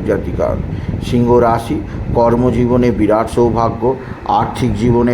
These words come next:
ব্যাপক সমৃদ্ধি আছে। এছাড়াও আপনার সন্তান মুখ উজ্জ্বল করবে, আপনার সন্তানের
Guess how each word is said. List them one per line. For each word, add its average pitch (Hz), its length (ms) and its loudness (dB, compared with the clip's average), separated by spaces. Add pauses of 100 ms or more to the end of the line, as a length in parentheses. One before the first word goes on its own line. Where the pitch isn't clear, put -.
(120)
ব্যাপক 107 320 0 (120)
সমৃদ্ধি 113 520 2 (160)
আছে। 90 200 -4 (560)
এছাড়াও 117 500 2 (340)
আপনার 107 380 0 (120)
সন্তান 113 500 2 (140)
মুখ 117 160 2 (100)
উজ্জ্বল 113 320 2 (120)
করবে, 117 320 4 (640)
আপনার 117 280 0 (120)
সন্তানের 120 540 2